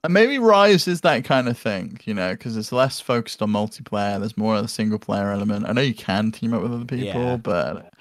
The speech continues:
Speaker 1: it's not, like, the focus of the game like World was.
Speaker 2: Yeah.
Speaker 1: But yeah, if you don't like that style game, then yeah, it's not for you.
Speaker 2: And
Speaker 1: And
Speaker 2: I
Speaker 1: apparently the combat is more Soulsy. Like, there's animation stop, and
Speaker 2: Yeah.
Speaker 1: like, you know,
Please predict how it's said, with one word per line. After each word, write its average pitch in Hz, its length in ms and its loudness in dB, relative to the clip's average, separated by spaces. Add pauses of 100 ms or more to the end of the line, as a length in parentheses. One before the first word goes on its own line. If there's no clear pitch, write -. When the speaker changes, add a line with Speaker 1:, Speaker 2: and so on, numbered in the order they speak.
(320)
Speaker 1:
it's - 140 -10
not, 113 100 4
like, 107 220 2
the 101 80 -4
focus 107 440 -4
of 110 60 -6
the 107 60 -2
game 107 260 -2
like 101 140 -2
World 95 320 -4
was. 107 420 -4 (220)
Speaker 2:
Yeah. 104 340 -6
Speaker 1:
But 120 160 -2
yeah, 101 160 2
if - 140 -6
you 135 80 0
don't 131 260 2
like 107 320 0
that 143 180 -2
style 156 320 2
game, 147 520 -6 (160)
then - 340 -10
yeah, - 120 -10
it's - 140 -16
not - 160 -12
for - 100 -12
you. - 80 -8
Speaker 2:
And 117 80 -10 (120)
Speaker 1:
And 220 140 6
Speaker 2:
I 233 80 8
Speaker 1:
apparently 220 280 2
the 403 80 0
combat 160 480 2
is 123 140 -4
more 131 220 -2
Soulsy. 143 880 -6 (160)
Like, 107 160 -4
there's 113 180 -4 (100)
animation 117 520 -2
stop, - 520 -2
and 101 120 -4
Speaker 2:
Yeah. 95 140 -2
Speaker 1:
like, 87 100 -8
you 117 100 -4
know, 95 220 -4